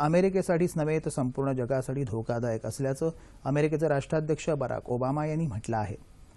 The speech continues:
डेमोक्रॅटिक पक्षाच्या उमेदवार हिलरी क्लिंटन यांना उत्तराधिकारी म्हणून निवडलं गेलं नाही,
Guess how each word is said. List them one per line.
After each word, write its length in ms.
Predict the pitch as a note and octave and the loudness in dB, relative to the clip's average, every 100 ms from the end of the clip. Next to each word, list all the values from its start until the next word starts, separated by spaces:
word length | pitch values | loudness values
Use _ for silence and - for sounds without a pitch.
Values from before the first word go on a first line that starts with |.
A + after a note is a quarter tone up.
| - - - | -20 -20 -8
डेमोक्रॅटिक 420 | A#2 A#2+ B2 A2+ - | -4 -2 -4 -6 -8
पक्षाच्या 360 | - - A#2+ B2 | -8 -4 -2 0
उमेदवार 400 | B2 B2+ C#3 C3+ | 0 0 0 0
हिलरी 320 | A#2+ C3+ G3+ | 0 2 2
क्लिंटन 440 | F3+ E3 E3 F#3 F#3+ - - - | 2 0 2 2 0 -8 -8 0
यांना 140 | F3 | 4
उत्तराधिकारी 760 | E3+ C#3+ E3+ E3+ E3+ F3 E3 F3 | 4 4 2 2 2 0 0 2
म्हणून 240 | E3 F3 | 2 0
निवडलं 360 | C#3 C#3 C#3 C3+ | 2 0 0 0
गेलं 220 | C3+ C3 | 2 2
नाही, 320 | C3 B2+ D3+ | 0 0 -2